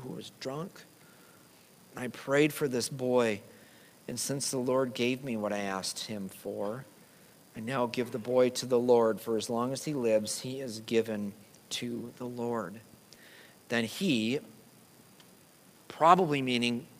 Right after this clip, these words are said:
Samuel, worshiped the Lord there. Now, unfortunately, this is where the Hebrew, the, the, the English language does us a little bit of a disservice here. There is a word play, uh,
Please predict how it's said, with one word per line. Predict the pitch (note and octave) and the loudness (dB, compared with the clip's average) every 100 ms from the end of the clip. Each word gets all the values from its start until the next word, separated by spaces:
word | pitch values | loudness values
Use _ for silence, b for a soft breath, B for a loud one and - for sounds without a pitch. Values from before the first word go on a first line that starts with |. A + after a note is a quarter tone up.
| - | -10
Samuel, | - C3+ G#2 G2 G2 C#3+ A3+ - - - - - - - - | -4 -2 -2 -2 0 0 -2 -8 -20 -20 -20 -20 -20 -20 -14
worshiped | B2+ A#2 - A#2 - - - - - - | -6 -4 -2 -2 -2 -10 -12 -20 -20 -8
the | |
Lord | A2 G#2+ G#2 G#2 F#2+ | -4 -2 -2 -4 -4
there. | G#2 G2 F#2 F2 - - - - B B B B B | -4 -4 -4 -10 -18 -20 -20 -20 B B B B B
Now, | C#3+ C#3+ | 6 6
unfortunately, | C#3 G3+ C4+ A3+ E3 | 8 10 10 8 2
this | D#3 E3+ | 2 4
is | A3+ | 4
where | F3 E3 | 6 6
the | C3+ | 6
Hebrew, | B2 F3+ E3 D#3 | 2 0 2 0
the, | - C3 A#2 A#2 | 2 4 4 4
the, | A#2 G#2+ C3+ | 2 2 2
the | D#3 A#3 | 0 4
English | C#4+ C#4 D3+ | 8 10 8
language | E3 C3+ B2+ C3 A#2 | 8 8 8 4 2
does | A#2 G3 F#3+ | 6 6 6
us | F#3 - | 2 4
a | D3 | 4
little | C#3 E3+ C#4 | 8 8 8
bit | F#3 E3 | 8 8
of | E3 D3 | 8 4
a | |
disservice | C3+ C#3+ - - D#3 D3+ A#2+ - | 6 4 4 4 4 4 0 -2
here. | A2+ F#2 D#2 B B B B - | -4 -6 -6 B B B B 2
There | F#3+ G3 | 6 8
is | D#3 | 8
a | D#3+ | 6
word | C#3 D3+ G#3 C4 G#3+ | 8 8 8 6 0
play, | - C3+ A2 G2+ A#2 E3+ B B B B | 6 8 10 8 6 4 B B B B
uh, | E3 C#3+ C3 | 6 8 8